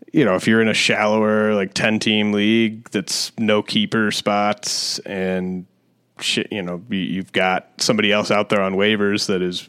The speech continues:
is well worth a pickup, I guess I wouldn't fault you at this point if you wanted to cut bait in a s-, in a super shallow league. Uh, but I, I'm gonna stand pat on him in, like, in, in T G F B I, I'm just gonna hold him all year, and if he doesn't come up, he doesn't come up.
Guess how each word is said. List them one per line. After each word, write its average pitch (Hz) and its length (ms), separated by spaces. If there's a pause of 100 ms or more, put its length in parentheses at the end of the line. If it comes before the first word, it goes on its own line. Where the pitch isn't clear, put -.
is - 220 (320)
well 98 220
worth 101 260
a 101 40
pickup, 104 520
I 95 100
guess 98 180
I 98 80
wouldn't 92 200
fault 92 260
you 98 80
at 69 60
this 95 160
point 98 240
if - 80
you 98 80
wanted 95 140
to 92 40
cut 92 220
bait 95 200
in - 60
a 98 40
s-, - 220 (120)
in 107 100
a 95 60
super 143 260
shallow 117 380
league. 113 400 (720)
Uh, 95 280
but 90 200
I, 92 180 (120)
I'm 98 320 (140)
gonna - 180
stand 98 340
pat 98 220
on 92 140
him 98 180
in, 92 160
like, 90 200 (220)
in, 101 220 (180)
in 107 180
T 156 140
G 120 140
F 107 100
B 104 140
I, 110 240
I'm 101 80
just 95 140
gonna 92 160
hold 95 260
him 101 100
all 92 200
year, 95 260
and 90 240 (140)
if 117 100
he 107 60
doesn't 92 220
come 101 120
up, 95 140
he 90 80
doesn't 90 180
come - 160
up. 50 160